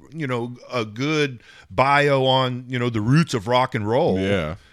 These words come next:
Speaker 1: And then, bang, it came to a screeching halt.
Speaker 2: It really fucking did. And you're like,
Speaker 1: It just,
Speaker 2: "Oh."
Speaker 1: yeah, it was a heavy buzzkill.
Speaker 2: Yeah.
Speaker 1: For a show that was, you know,
Speaker 2: It was
Speaker 1: long in tooth to begin with.
Speaker 2: Yeah, goddamn, three fucking hours.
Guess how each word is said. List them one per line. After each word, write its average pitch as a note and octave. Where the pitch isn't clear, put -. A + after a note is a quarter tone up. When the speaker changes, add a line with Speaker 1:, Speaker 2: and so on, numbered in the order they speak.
Speaker 1:
And C3
then, B2
bang, G#2+
it F#2+
came A2+
to G#2+
a E2+
screeching G#2
halt. E2+
Speaker 2:
It D#2+
really E2+
fucking F2
did. C#2
And C#2
you're C#2+
like, C#2+
Speaker 1:
It F#2
just, B2
Speaker 2:
"Oh." C3
Speaker 1:
yeah, D3
it -
was A#2
a B2+
heavy D#3+
buzzkill. B2+
Speaker 2:
Yeah. D2+
Speaker 1:
For D#3
a B2
show G3
that D#3+
was, C#3
you D#3
know, B2+
Speaker 2:
It -
was -
Speaker 1:
long D#3+
in B2
tooth F#3
to G2
begin A2
with. E2
Speaker 2:
Yeah, C#2+
goddamn, D2
three D#2+
fucking D2+
hours. C2+